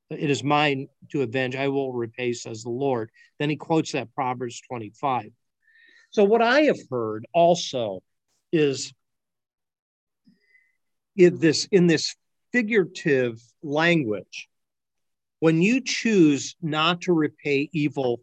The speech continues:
with evil, when you choose not to enact revenge, then there is a sense of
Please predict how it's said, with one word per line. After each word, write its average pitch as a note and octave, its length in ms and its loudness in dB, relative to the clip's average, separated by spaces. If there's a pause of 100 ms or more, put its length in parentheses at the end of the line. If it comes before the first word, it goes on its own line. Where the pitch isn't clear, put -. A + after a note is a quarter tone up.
(140)
with C3 220 -8
evil, A#2 400 -8 (640)
when C#3 120 -6
you F#3 140 2
choose F#3 500 0
not D#3+ 320 -2
to D3 140 -6
enact B2 420 -2
revenge, A2 960 -4 (920)
then G3 460 4 (640)
there G3+ 380 6
is G3+ 460 6
a F3 100 2
sense F#3 540 -4 (140)
of C3 360 -2